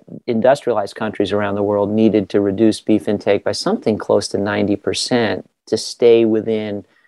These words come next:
environmental boundaries, what the earth could tolerate for this to be sustainable. Because after all,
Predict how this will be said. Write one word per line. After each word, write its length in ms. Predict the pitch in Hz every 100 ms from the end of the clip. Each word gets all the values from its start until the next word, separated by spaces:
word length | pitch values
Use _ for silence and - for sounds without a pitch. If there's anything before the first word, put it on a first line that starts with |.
| _
environmental 580 | 123 117 95 110 104 98
boundaries, 520 | 92 98 101 98 92
what 140 | 117 113
the 100 | 104
earth 220 | 120 113
could 160 | - -
tolerate 600 | - 104 101 - - -
for 120 | 104
this 160 | 110 -
to 80 |
be 140 | - 98
sustainable. 680 | - - 110 104 101 - -
Because 240 | 113 127
after 300 | 135 131 -
all, 320 | 120 117 107